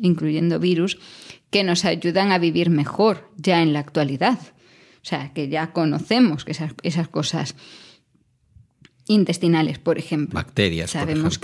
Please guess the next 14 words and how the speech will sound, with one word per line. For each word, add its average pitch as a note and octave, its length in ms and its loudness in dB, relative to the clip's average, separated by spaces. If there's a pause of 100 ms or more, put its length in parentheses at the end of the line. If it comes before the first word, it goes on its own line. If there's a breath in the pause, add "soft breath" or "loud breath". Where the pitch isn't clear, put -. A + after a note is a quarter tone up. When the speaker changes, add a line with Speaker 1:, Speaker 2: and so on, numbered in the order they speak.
Speaker 1:
que D#3+ 60 2
hay, E3+ 240 -2
que F3+ 160 0
hay F3 300 0
bacterias A3 800 0
y - 360 -2
virus G3 460 0 (400 loud breath)
que, G#3 320 4
Speaker 2:
Ujú. F3+ 140 2
Speaker 1:
em, D#3+ 500 2 (600 loud breath)
alteran E3 680 2
nuestro F3 280 2
metabolismo, F3 800 4
dan, E3+ 680 2